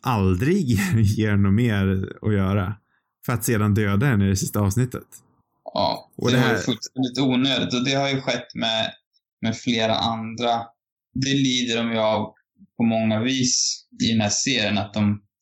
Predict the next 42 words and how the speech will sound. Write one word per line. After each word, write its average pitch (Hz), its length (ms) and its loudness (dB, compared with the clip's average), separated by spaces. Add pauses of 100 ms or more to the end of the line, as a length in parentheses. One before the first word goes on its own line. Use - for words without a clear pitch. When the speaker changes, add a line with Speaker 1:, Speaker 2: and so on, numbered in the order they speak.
Speaker 2:
liksom - 220 0
har - 80 -8
plockat - 360 -4
med 123 280 2
sig - 220 -6
karaktärer 104 560 -2
efter 107 260 -6
vägen 107 460 0
som 104 160 2
i-, 104 120 2 (300)
inte 110 240 0
är 101 260 0
intressanta. 104 680 -4
Det 117 120 -2
är 135 200 2
lika 127 180 -2
som 104 340 0 (1120)
eh, 107 380 0
vad 113 100 -2
heter 110 400 -4
han? 104 160 0
Mm, - 1200 -10 (560)
ja, - 260 -6 (500)
de, - 140 0
men 131 100 2
de 131 120 2
här, 117 320 0 (380)
de 123 160 2
är 127 120 0
väl 120 120 -2
ett - 80 -10
gäng 135 340 0
där 104 180 0
i 107 40 -8
början. 110 580 -2 (200)
Han 131 140 0
som 131 180 0
är 123 80 2
förälskad 123 540 -4
i 104 100 0
mig, 104 320 -2 (560)
eh, - 260 -6